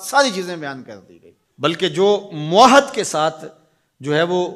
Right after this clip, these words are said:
ज़्यादती करता है तो क़यामत के दिन उसका मुकदमा हुजूर लड़ेंगे। ये हमारे दीन ने हमें बयान फरमाया, ज़्यादती नहीं है, लेकिन इसका ये मतलब नहीं है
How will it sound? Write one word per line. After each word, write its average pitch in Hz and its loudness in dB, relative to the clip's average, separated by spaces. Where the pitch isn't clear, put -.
ज़्यादती 156 -4
करता 143 -6
है 123 -8
तो 143 -12
क़यामत 165 -4
के 165 -8
दिन 180 -8
उसका 180 -6
मुकदमा 170 -8
हुजूर 170 -6
लड़ेंगे। 104 -12
ये 147 -12
हमारे 156 -6
दीन 180 -6
ने 247 -2
हमें 202 -4
बयान 139 -10
फरमाया, 113 -18
ज़्यादती 175 -6
नहीं 123 -12
है, 98 -20
लेकिन 147 -12
इसका 208 -8
ये 254 0
मतलब 254 -4
नहीं 269 -8
है 113 -12